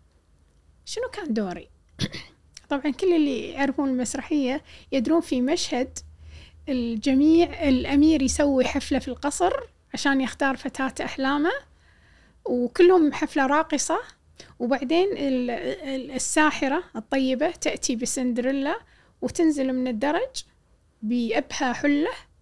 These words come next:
فكل اللي موجودين تبه-، يبهرهم المشهد وينظرون لها بدهشة ويقولون:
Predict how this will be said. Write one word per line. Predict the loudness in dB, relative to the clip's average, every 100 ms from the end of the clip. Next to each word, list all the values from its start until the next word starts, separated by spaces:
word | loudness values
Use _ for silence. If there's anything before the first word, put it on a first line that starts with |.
| _ _ _ _ -20 -20
فكل | -4 -2 0 0
اللي | 2 2
موجودين | 2 2 -2 -2 -4 -4
تبه-، | -6 -6 -4
يبهرهم | -2 -2 -2 -2 -2 -2
المشهد | -2 -2 -4 -6 -8 -14 _ _ _ _ _ _ _ _ -20 _ _ -6
وينظرون | -2 0 0 -2 -4 -4 -2 0 2 2 0
لها | -2
بدهشة | -4 -2 -2 -4 -4 -2
ويقولون: | -2 -2 -2 -2 -4